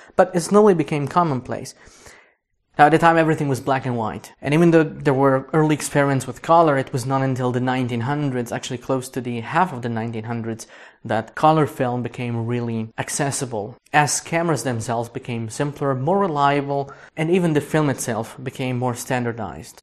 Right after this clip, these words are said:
Photography went from using a really huge paper sheet-sized plates, glass plates, to the common roll of film that we are used to, or at least the older generations are used to.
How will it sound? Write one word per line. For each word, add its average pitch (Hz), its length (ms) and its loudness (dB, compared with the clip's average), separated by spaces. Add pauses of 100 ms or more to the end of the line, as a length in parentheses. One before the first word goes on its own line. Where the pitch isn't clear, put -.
(120)
Photography 139 480 -2
went 131 300 -2
from 123 260 -4
using 123 440 -4
a 117 80 -6
really 135 320 0
huge 143 760 -4
paper 139 280 -2
sheet-sized 127 1080 -4 (300)
plates, 135 600 0 (240)
glass 131 360 0
plates, 131 540 -4 (520)
to 131 460 -6 (100)
the - 80 -6
common 127 680 -4
roll 123 340 0
of 120 80 -6
film 123 320 -2
that 117 200 -6
we 123 120 -4
are 113 140 -4
used 131 360 -6
to, 101 240 -10
or 123 120 -4
at 120 60 -4
least 117 360 -10 (240)
the 139 100 -4
older 120 240 -4
generations 110 760 -6
are 95 80 -6
used 101 340 -12
to. 87 140 -12